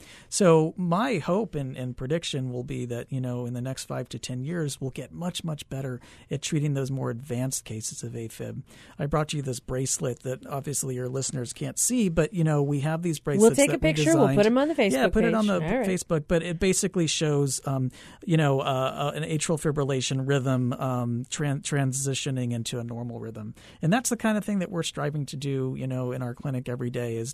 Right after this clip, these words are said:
Speaker 1: is figuring out a way to maybe not eliminate the disease completely, but beat it back to the point where people can live, uh, healthy and productive lives.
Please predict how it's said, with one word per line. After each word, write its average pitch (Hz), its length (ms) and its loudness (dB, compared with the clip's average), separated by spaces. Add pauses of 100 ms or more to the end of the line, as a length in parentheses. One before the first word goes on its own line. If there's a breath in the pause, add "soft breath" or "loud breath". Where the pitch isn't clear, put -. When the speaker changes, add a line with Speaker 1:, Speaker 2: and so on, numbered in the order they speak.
(120)
Speaker 1:
is 135 260 -6 (160)
figuring 202 380 -2
out 165 140 0
a 143 40 2
way 127 360 -2 (340 loud breath)
to 147 100 2
maybe 214 300 2
not 165 360 2
eliminate 185 500 0
the 196 80 -2
disease 160 340 -2
completely, 202 640 -4
but 151 260 -6
beat 151 160 -2
it 147 160 -2
back 135 240 -6
to - 80 -8
the 131 100 -4
point - 320 -8
where 123 120 -10
people 123 360 -8
can 123 200 -8
live, 120 340 -8
uh, 117 220 -6
healthy 117 280 -10
and 117 140 -10
productive - 400 -14
lives. - 320 -16